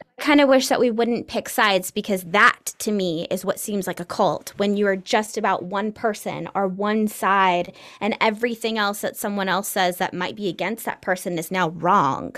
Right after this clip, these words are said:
That, to me, is more like a cult. But if we were to take everything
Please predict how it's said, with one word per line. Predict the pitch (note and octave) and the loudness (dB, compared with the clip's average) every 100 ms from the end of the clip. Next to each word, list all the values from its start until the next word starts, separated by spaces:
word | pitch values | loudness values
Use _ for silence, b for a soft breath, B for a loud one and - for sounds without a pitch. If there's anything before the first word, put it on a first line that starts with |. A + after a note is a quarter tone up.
| B B B - | B B B 0
That, | A#3 B3 - | 4 4 2
to | A#3 | 0
me, | G3+ F3+ | 0 0
is | E3+ | 0
more | G3 | -2
like | F3 F3 | 0 -2
a | F3+ | -6
cult. | - E3 - B B B | -2 0 0 B B B
But | A#3 | -2
if | A3+ A#3 | -2 0
we | A#3+ | 0
were | A#3+ A3+ | 2 2
to | A3 G3 D#3+ _ _ _ _ _ | 2 0 -2 _ _ _ _ _
take | - D4 D4 - | 0 0 0 0
everything | B3 A#3+ B3 A3 G3+ F3 E3 A3 D#4+ | 0 2 -2 -2 -4 -2 -2 -2 -4